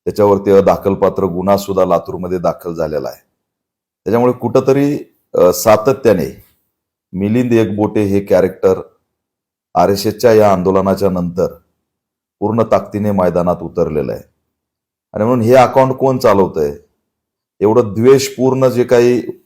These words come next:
व्हायरल व्हिडिओ झालेले आहेत, त्याच्यात वैचारिक असतं तर आम्ही समजू शकलो असतो,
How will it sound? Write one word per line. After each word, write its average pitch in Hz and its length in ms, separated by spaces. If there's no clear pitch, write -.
व्हायरल 107 360
व्हिडिओ 107 280
झालेले 90 380
आहेत, 71 100
त्याच्यात 107 300
वैचारिक 113 520
असतं 113 300
तर 110 160
आम्ही 107 220
समजू 107 300
शकलो 90 360
असतो, - 340